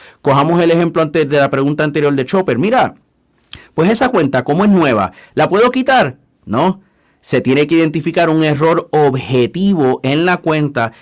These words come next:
se documenta, se prepara la carta de disputa, que es el paso número tres que ven ahí. Cuarto es el resultado de la investigación. Si ellos verifican o validan la información,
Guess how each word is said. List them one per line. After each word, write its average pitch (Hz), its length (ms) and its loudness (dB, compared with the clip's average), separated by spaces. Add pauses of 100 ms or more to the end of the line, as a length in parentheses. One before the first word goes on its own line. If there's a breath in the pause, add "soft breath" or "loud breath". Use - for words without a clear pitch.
se - 260 -2
documenta, 147 800 -2 (160 soft breath)
se 123 260 -2
prepara 120 720 0
la 123 360 -2
carta 127 340 -2
de 135 100 0
disputa, 139 460 -4
que 101 80 -8
es 104 80 -8
el 117 140 -6
paso 127 240 -2
número 123 320 -2
tres 123 240 -6
que 127 100 -2
ven 123 220 -2
ahí. 127 320 -2 (320 soft breath)
Cuarto 131 480 0
es 139 80 0
el 131 80 -2
resultado 127 460 -2
de 135 60 2
la 131 60 0
investigación. 135 720 -2
Si 135 160 -4
ellos 127 240 -2
verifican 131 680 -4
o 117 40 0
validan 113 460 -2
la 131 80 -2
información, 127 800 -4